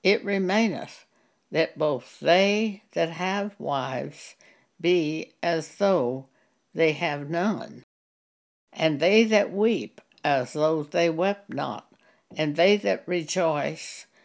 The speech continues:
as though they rejoiced not, and they that buy as though they possessed not.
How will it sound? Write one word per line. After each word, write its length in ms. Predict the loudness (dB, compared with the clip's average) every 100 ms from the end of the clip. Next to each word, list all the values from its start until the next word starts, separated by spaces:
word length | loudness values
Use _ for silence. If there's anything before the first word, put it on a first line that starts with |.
| _ _ -4
as 240 | 0 0 2
though 260 | 4 4
they 260 | 2 0 2
rejoiced 800 | 0 -4 -2 0 0 0 -6 -6
not, 440 | -6 -4 -8 -12 _ _ _ -4
and 180 | -2
they 200 | 4 4
that 260 | 4 0 0
buy 480 | 0 0 0 -2 -4 _
as 260 | -2 -2 -2
though 300 | 0 0 -2
they 400 | 0 0 0 -6 _ _
possessed 920 | -4 -4 0 0 0 -4 -10 -14 -16 -20 _ -10
not. 540 | -6 -6 -8 -18